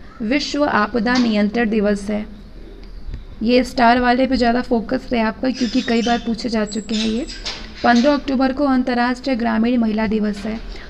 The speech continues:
सोलह अक्टूबर को विश्व खाद्य दिवस है,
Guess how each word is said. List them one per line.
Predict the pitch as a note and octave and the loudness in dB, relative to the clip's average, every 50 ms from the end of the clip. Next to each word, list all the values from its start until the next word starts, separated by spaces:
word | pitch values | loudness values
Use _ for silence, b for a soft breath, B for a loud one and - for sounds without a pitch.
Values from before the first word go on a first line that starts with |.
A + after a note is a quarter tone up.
| B - - | B -4 2
सोलह | C#4 C4 B3 B3+ C#4 | 4 6 6 6 4
अक्टूबर | C#4+ C#4 C4+ - C4 C4 A#3 C4 C4 | 2 0 -2 -2 0 0 2 2 0
को | C4 C4+ C4+ | 0 0 0
विश्व | B3+ B3 B3 B3 - B3+ A#3+ | 0 0 0 0 -2 -4 -4
खाद्य | B3 - G#3+ G3+ G3+ G#3+ A3+ | -4 -2 -2 -2 0 0 0
दिवस | G#3 A3 A3 G#3 G#3+ G#3 G#3 - A3 | 0 0 0 -2 -2 -4 -6 -8 -8
है, | A3 A#3 | -8 -8